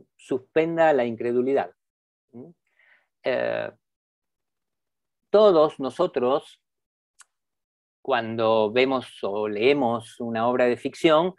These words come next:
hacemos un ejercicio de suspensión de la incredulidad.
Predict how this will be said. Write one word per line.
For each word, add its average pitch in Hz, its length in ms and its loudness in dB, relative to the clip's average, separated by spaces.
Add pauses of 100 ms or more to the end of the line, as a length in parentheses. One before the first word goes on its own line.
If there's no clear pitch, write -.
(140)
hacemos 208 480 -2
un 127 100 -4
ejercicio 120 500 -2
de 113 100 2
suspensión 120 840 0
de 107 100 -4
la 107 80 -4
incredulidad. 107 720 -4